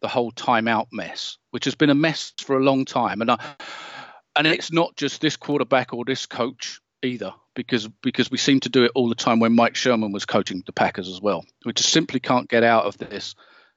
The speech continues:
timeout mess. Um, and I, and I have a very simple theory, particularly in the second half of, second half of games. You never call a timeout on offense unless you're driving for the,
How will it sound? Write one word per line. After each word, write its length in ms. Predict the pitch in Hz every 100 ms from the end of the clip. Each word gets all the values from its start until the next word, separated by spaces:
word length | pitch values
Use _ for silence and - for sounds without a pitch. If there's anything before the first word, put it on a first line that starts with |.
| _ _ -
timeout 480 | 123 113 113 107 -
mess. 400 | 95 82 - - _ _ - - - - _ -
Um, 320 | 110 110 107 - - _ _
and 100 | 143
I, 80 | 156 -
and 80 | 160
I 80 |
have 120 | 180 151
a 40 |
very 340 | 123 151 143
simple 580 | 120 - 147 135 - 117
theory, 400 | - 131 120 104
particularly 520 | - - - 147 123 107
in 80 |
the 80 | 107
second 380 | - 120 - 98
half 340 | 104 104 101
of, 180 | 95 92 _ _
second 340 | - 107 - 104
half 260 | 107 90
of 140 | 98 -
games. 560 | 101 95 95 92 - _ _ _ - - _ _ _ _ -
You 120 | 127
never 280 | 139 175 156
call 240 | - 139
a 60 | 127
timeout 440 | - 127 117 110
on 140 | 110 - -
offense 600 | 123 123 135 - - - _
unless 380 | 120 120 123 -
you're 80 | 123
driving 580 | 107 135 120 113 113 113
for 180 | - 117
the, 220 | 110 110